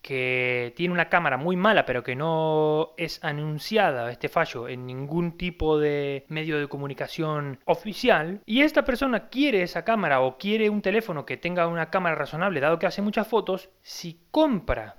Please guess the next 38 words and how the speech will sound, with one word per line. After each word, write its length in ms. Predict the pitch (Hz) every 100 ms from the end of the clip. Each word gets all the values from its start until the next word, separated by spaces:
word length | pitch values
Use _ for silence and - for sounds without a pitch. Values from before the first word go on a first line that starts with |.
| -
ese 260 | 185 -
teléfono 600 | 254 233 156 160 151 160 _
y 80 | 147
después 260 | 135 165
tiene 200 | 175 165
que 80 | 156
venderlo 340 | 165 254 226
porque 240 | 135 - 123
la 120 | 120
cámara 460 | 151 151 147 139 -
tal 200 | 135 135
vez 400 | 151 151 - _
no 320 | 151 135 151
tenga 280 | - 170 165
un 240 | 156 156 139
fallo, 640 | 226 240 - 156 180 - -
pero 220 | 120 127
no 120 | 185
tenga 200 | 240 202
la 120 | 170
calidad 480 | 139 135 143 226 -
que 80 | 139
necesita 460 | 127 139 - 202
él, 300 | 165 151 170 _
esa 180 | 285 277
persona 320 | 240 247 247
va 80 | 226
a 40 | 220
perder 240 | 185 180
mucho 240 | 202 190
más 160 | 180 220
que 100 | 196
cinco 300 | 143 139 135
euros. 420 | 123 113 107 - _
Entonces, 360 | 175 175 233 220
poniendo 420 | 170 160 226 285
cinco 300 | 285 302 311
euros, 440 | 294 180 170 -